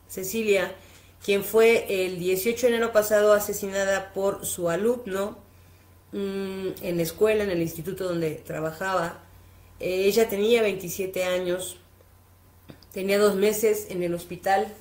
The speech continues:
prácticamente pues, de repente daban las notas, las noticias de que estaba bien, la información la daba directamente el señor gobernador, de que estaba estable. Eh, de pronto en algún momento nos enteramos del paro respiratorio que tuvo hace unos días,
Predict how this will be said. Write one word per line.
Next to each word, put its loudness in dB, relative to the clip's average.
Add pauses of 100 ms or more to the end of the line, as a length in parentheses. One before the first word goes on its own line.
(140)
prácticamente -6
pues, -14 (520)
de -2
repente 0
daban 2
las 0
notas, 0
las 0
noticias -2
de -2
que -8
estaba 0
bien, 0
la 0
información -2
la -2
daba -4
directamente -2
el -10
señor -6
gobernador, -6 (680)
de -2
que -4
estaba 2
estable. 4
Eh, -2
de -2
pronto 2
en 6
algún 0
momento 0
nos -4
enteramos -2
del -2
paro 0
respiratorio -4
que -8
tuvo 2
hace 2
unos -4
días, -2